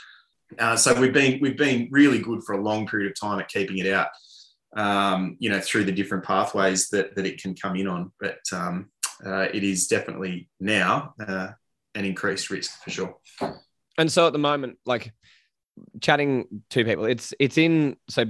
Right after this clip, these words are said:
Speaker 2: Bali's obviously a concern 'cause it's such a huge travel destination, but
Speaker 1: Yeah.
Speaker 2: it has been in that Southeast Asian area where a lot of people travel, your Thailands, your Vietnams, Malaysia.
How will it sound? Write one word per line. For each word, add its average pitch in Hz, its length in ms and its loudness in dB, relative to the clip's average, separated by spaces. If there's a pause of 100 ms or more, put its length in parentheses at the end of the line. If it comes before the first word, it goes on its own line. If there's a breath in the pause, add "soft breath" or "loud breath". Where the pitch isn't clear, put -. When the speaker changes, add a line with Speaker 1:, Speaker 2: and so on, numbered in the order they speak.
(160)
Speaker 2:
Bali's 127 400 4
obviously 110 280 0
a 107 80 -2
concern 101 440 -6
'cause 98 140 -10
it's - 140 -12
such 104 200 -6
a 98 40 -8
huge 95 500 -10
travel 95 260 -10
destination, 95 640 -12
but 123 180 4
Speaker 1:
Yeah. - 140 0 (300 loud breath)
Speaker 2:
it 123 100 2
has 143 220 2
been 117 500 2 (160)
in 110 160 0
that 101 240 -2
Southeast 104 500 -2
Asian 92 540 -4 (100)
area 95 240 2
where 92 140 -2
a 92 60 -2
lot 98 180 0
of 95 160 -4
people 95 260 -4
travel, 95 320 -4 (120)
your 98 100 0
Thailands, 95 680 0
your 90 100 -2
Vietnams, 92 560 -2
Malaysia. 92 640 0